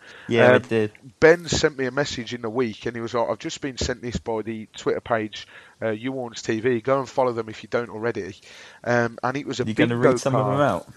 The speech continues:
Speaker 1: Have you
Speaker 2: Uh,
Speaker 1: got some?
Speaker 2: I've, I, have I got it in front of me? I, I should have it in
Speaker 1: If
Speaker 2: front
Speaker 1: not,
Speaker 2: of
Speaker 1: I've
Speaker 2: me.
Speaker 1: got it.
Speaker 2: Read some of them out, Ben, because these are brilliant.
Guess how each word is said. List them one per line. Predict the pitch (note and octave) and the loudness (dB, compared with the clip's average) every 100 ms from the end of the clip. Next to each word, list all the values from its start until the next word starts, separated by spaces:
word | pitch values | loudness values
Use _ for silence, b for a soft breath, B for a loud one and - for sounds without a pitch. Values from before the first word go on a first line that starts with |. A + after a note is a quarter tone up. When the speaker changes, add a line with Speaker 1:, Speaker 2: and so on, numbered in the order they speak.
| B B | B B
Speaker 1:
Have | A#2+ D3 | 2 4
you | |
Speaker 2:
Uh, | C#3+ | 4
Speaker 1:
got | B2+ - | 2 -2
some? | G#2 G2 - - | -6 -6 -12 -6
Speaker 2:
I've, | C#3+ - | -6 -6
I, | - C3 - | -6 -6 -4
have | D3 | -8
I | |
got | - F3+ | -6 -8
it | F#3 | -8
in | |
front | D#3 - E3 | -12 -14 -14
of | A2 | -14
me? | A2 G#2 - | -16 -16 -18
I, | B2+ B2 - | -10 -10 -8
I | |
should | A#2+ - F#3+ D#3 | -10 -8 -4 -4
have | B2+ | -6
it | A#2 | -6
in | A#2 | -6
Speaker 1:
If | B2+ | -2
Speaker 2:
front | A#2+ | 2
Speaker 1:
not, | A2+ | 2
Speaker 2:
of | |
Speaker 1:
I've | A2+ | 2
Speaker 2:
me. | |
Speaker 1:
got | A#2 D2+ | 2 2
it. | A2+ - b b b | 2 0 b b b
Speaker 2:
Read | D#3+ F#3+ | 4 4
some | - F3+ | 2 -2
of | D#3 | 0
them | D3+ | 0
out, | D#3 A#2+ | 0 0
Ben, | A2+ | -4
because | G#2+ - A#2 | -6 -6 -2
these | D#3+ D#3+ B2+ | 0 0 -2
are | |
brilliant. | G2+ - B2 C3 G#2 G2 | -6 -8 -4 -2 -4 -8